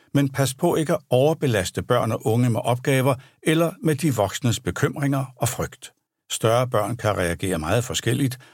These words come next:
når de bliver konfronteret med forældres sygdom. Gradvist dukker der som regel spørgsmål op, og det er vigtigt, at man lader deres tvivl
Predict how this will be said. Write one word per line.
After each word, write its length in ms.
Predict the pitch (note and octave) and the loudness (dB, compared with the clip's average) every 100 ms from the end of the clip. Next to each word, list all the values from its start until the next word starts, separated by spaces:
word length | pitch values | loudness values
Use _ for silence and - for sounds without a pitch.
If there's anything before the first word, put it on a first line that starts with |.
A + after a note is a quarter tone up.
| _ | _
når 80 | C#3 | -2
de 140 | A#2 | 0
bliver 160 | A2 G2 | 0 0
konfronteret 800 | - G2+ - F2+ - C#3 C3 C#3+ E3 | 0 -2 -2 -2 0 0 0 0 0
med 100 | C3+ | 0
forældres 680 | D3+ C#3 F#2 - - F#2+ - | 0 -2 -4 -6 -4 -4 -4
sygdom. 480 | - A#2 A#2+ F2+ - _ _ _ _ | -2 0 0 -4 -6 _ _ _ _
Gradvist 600 | C3+ C#3 D#3 D#3+ D3 - - - | 0 2 0 -2 -4 -6 -6 0
dukker 200 | C3 B2 | 2 2
der 120 | A#2+ | -2
som 220 | - G2 | 0 0
regel 280 | F#2+ B2+ B2+ | 2 0 -2
spørgsmål 600 | - - C3 A#2+ A2+ G2 | -4 0 -2 0 -2 0
op, 180 | - D3 - _ _ | 0 -4 -6 _ _
og 140 | C#3+ C3+ | 0 2
det 100 | C#3+ | 2
er 40 | |
vigtigt, 480 | B2 D#3+ - E3 - C4+ | 2 -2 -2 -6 -6 -2
at 80 | |
man 100 | A#2 | 0
lader 120 | G2 F#2+ | 0 0
deres 360 | F#2+ F2 E2+ | 0 -2 -4
tvivl 500 | - - C#3+ C3 C#3 | -4 -2 0 0 -4